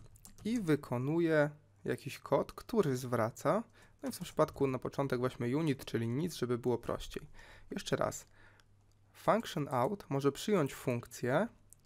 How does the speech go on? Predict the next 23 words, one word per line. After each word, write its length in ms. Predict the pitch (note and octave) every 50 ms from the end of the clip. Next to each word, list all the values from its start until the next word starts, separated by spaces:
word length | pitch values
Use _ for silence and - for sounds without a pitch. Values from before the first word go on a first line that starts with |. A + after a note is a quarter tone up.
| - _ -
tutaj 280 | - - - A#2+ A#2
może 180 | A#2 A#2+ A#2+ A2+
być 160 | - - B2
dowolny 440 | A#2+ C3+ A#2+ C3 B2+ A#2+ B2 A#2+ A#2+
zapis, 340 | B2 B2+ A#2+ - - - - D3 -
tak, 400 | - B2+ C#3 E3+ - - - -
e, 320 | D#3 C#3 C3 A#2+ A#2+ A#2+ A#2+
to 360 | A#2 - C3 B2+ B2+ B2 B2
nie 120 | B2+ B2+
jest 120 | A#2+ A#2 -
słowo 260 | - A#2+ A#2+ A#2 A2+
kluczowe, 480 | - - C3 - - G#2+ A2 - D3 F3+
ono 180 | D#3 B2+ B2+
się 140 | - - B2+
świeci 280 | - - C3+ - - F#3
na 80 | G3
szaro 320 | G3 - - D3+ C3+ B2 B2
jak 220 | B2+ B2+ C3 -
zmienna 500 | - C3 B2+ A#2+ A#2+ A#2+ B2 C3+ D#3+ F#3 - - - - - - - - - - - - -
function. 720 | - - - - C3 B2 B2 A#2+ - - - - C#3+ C#3 D3 - - - - - - -
Funkcję 760 | - - - D3+ C3+ B2+ - - - - - C3 D#3 G3+ A3+ - - - - - - - - - - - - -
taką, 460 | - F#3 G#3 - - - C3+ C#3+ C#3
że, 340 | C#3 C3+ C3+ B2+ A2+ A#2